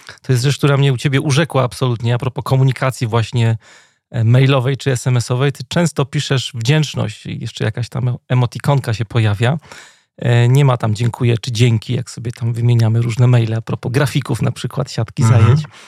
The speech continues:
Speaker 1: ale jest wdzięczność. Się zacząłem nad tym zastanawiać trochę, no bo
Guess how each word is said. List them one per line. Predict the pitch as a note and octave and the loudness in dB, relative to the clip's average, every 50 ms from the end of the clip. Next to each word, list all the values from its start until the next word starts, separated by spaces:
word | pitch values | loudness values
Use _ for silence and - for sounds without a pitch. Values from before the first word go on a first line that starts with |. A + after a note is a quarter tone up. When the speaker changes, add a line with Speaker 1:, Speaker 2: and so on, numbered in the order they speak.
| - - _ _ | -20 -20 _ _
Speaker 1:
ale | B2 C#3 E3+ | 0 2 2
jest | A3 A3+ G3+ | 2 0 0
wdzięczność. | E3+ D#3 D#3+ B2+ - B2+ A2+ - | 0 2 2 2 0 -2 -6 -4
Się | C#3+ | -4
zacząłem | D3 D#3 - - G#3 A3 | -4 -2 0 0 0 0
nad | G3+ - | 0 0
tym | - E3+ | 2 0
zastanawiać | D#3 D3+ - - D3+ D3+ D3 B2 A#2+ A2 | 0 0 0 0 2 2 2 2 0 -2
trochę, | - - A#2 G#2 A2+ C3+ | -2 -4 -4 -4 -4 -4
no | C#3+ C#3+ | -2 -2
bo | D3 D3 | -2 -2